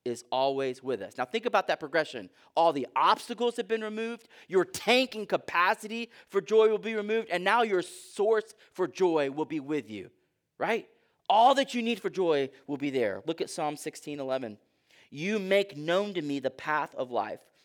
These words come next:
In your presence there is" what? "Fullness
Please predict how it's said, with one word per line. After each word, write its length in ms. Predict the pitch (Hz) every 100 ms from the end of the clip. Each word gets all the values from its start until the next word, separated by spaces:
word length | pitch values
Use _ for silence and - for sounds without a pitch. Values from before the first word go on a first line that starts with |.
| _
In 240 | 175 208 220
your 200 | 214 208
presence 600 | - 202 156 123 104 -
there 280 | 127 156 - -
is" 360 | 127 107 104
what? 360 | 104 117 - _ _ _ _ _
"Fullness 720 | - - 196 190 123 117 -